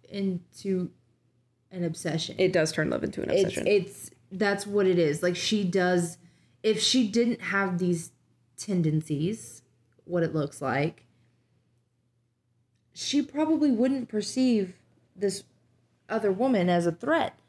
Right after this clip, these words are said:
Speaker 1: She would honestly more than likely perceive it as if, like, the way my m-, the way my mom did with my dad and stepmom. "I'm so glad he found someone who makes him happy and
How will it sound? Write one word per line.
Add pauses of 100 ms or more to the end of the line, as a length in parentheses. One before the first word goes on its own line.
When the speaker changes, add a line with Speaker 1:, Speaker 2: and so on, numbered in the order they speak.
(800)
Speaker 1:
She
would (840)
honestly
more
than
likely
perceive
it
as
if,
like, (160)
the
way
my
m-, (1200)
the
way
my
mom
did (560)
with
my
dad
and
stepmom. (840)
"I'm
so
glad
he
found
someone
who
makes
him
happy (540)
and